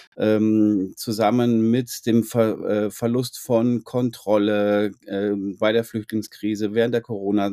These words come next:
äh, während der Corona-Zeit. Ähm, und hier hat man den Eindruck, dass, oder nicht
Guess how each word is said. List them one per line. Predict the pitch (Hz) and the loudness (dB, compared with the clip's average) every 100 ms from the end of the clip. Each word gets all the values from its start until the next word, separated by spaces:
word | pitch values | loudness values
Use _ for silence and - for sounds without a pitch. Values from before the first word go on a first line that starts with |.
| - | -4
äh, | 90 98 98 | -2 0 0
während | 87 101 101 | 0 0 2
der | 104 | 0
Corona-Zeit. | - 98 95 104 98 - 98 98 95 - - - - - _ | -2 -2 2 4 2 -2 -4 -4 -4 -8 -20 -20 -20 -20 _
Ähm, | 107 104 107 107 - _ | -4 0 2 0 -2 _
und | 107 95 | -2 -2
hier | - 127 | -2 0
hat | 110 | 2
man | |
den | 113 104 | 2 2
Eindruck, | 90 113 120 113 - | 2 2 2 -2 -2
dass, | 104 107 - - _ _ _ | -4 -4 -8 -14 _ _ _
oder | 95 90 - | -2 -2 -2
nicht | 92 - | -12 -12